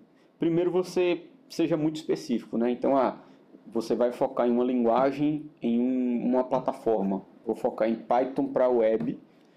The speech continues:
e aí você começa. E aí você começa como júnior, você aprende, e aí quando você vai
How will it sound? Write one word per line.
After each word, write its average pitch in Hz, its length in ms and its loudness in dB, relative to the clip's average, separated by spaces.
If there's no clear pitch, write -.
e 110 80 0
aí 113 120 4
você 120 260 -4
começa. 131 520 0
E 117 80 -2
aí 107 80 2
você 113 240 -4
começa 113 340 -2
como 120 240 -2
júnior, 143 440 0
você 120 200 -2
aprende, 127 480 -2
e 139 100 2
aí 147 220 0
quando 170 180 0
você 180 200 -2
vai 156 280 2